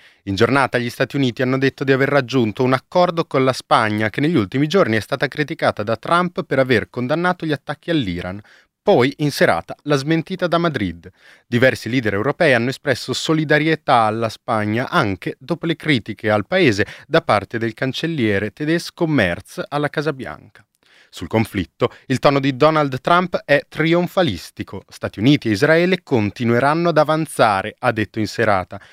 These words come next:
mentre oggi il segretario della guerra statunitense Hegseth ha parlato della tecnologia bellica utilizzata contro l'Iran. Da New York,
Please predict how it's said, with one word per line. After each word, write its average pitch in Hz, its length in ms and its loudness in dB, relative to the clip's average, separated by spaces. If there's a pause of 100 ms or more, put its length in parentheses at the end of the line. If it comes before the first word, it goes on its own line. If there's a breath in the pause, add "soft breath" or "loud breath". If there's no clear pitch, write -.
(160 soft breath)
mentre 104 340 2
oggi 110 320 2
il 110 80 -2
segretario 127 500 0
della 110 200 -2
guerra 127 340 0
statunitense 110 920 -4
Hegseth 131 480 -4 (240 loud breath)
ha 156 120 -2
parlato 165 480 2
della 117 240 -2
tecnologia 147 640 0
bellica 175 680 -2
utilizzata 127 840 -4
contro 104 560 -2
l'Iran. 87 480 -4 (260 soft breath)
Da 107 160 0
New 110 140 0
York, 95 500 -2